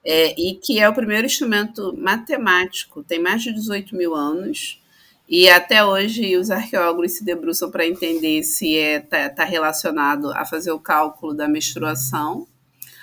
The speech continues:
ou se é pra, que, porque ele tem todo um sistema lunar também de cálculo, ou se tá, tem a ver com a agricultura, de qualquer forma tem uma relação também.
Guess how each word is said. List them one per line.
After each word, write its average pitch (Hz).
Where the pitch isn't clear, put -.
ou 190
se -
é 277
pra, 170
que, 147
porque -
ele 151
tem 160
todo 165
um 185
sistema 151
lunar 151
também 147
de -
cálculo, 151
ou 185
se -
tá, 180
tem 180
a 170
ver 170
com -
a 165
agricultura, 175
de -
qualquer 202
forma 214
tem 185
uma 185
relação 165
também. 156